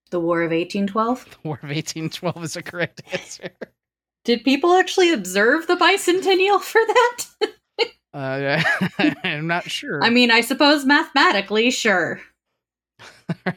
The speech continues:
Speaker 2: right. Uh, Tim, what was the number one song of twenty nineteen?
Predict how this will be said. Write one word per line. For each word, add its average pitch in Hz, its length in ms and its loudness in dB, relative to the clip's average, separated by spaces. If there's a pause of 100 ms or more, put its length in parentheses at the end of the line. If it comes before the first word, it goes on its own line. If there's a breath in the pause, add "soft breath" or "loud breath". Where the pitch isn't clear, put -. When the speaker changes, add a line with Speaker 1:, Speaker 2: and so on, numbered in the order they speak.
(120)
Speaker 2:
right. - 360 -12 (440 loud breath)
Uh, 143 60 -4 (160)
Tim, 165 480 -4 (480 loud breath)
what 196 160 -4
was 247 140 -4
the 247 80 -2
number 202 280 -2
one 185 180 -4
song 139 360 -4
of 143 100 -12
twenty 156 300 -10
nineteen? 156 600 -12